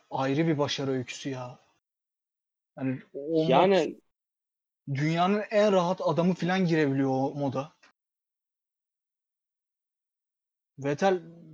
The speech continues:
Speaker 1: bilmiyorum ya, Vettel.
Speaker 2: Yani bir de
Speaker 1: Üzülüyoruz.
Speaker 2: lan dünya üzerinde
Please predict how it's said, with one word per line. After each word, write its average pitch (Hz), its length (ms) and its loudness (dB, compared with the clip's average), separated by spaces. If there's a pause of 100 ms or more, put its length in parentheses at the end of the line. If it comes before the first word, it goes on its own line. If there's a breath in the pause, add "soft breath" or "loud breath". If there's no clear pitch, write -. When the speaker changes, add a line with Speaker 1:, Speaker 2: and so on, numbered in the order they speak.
Speaker 1:
bilmiyorum 156 420 -4
ya, 127 340 -8
Vettel. 135 300 -10 (1700)
Speaker 2:
Yani 220 280 6
bir 214 100 2
de 226 160 6 (1300)
Speaker 1:
Üzülüyoruz. 190 540 4
Speaker 2:
lan 107 220 -10 (680)
dünya 208 500 12
üzerinde 190 760 6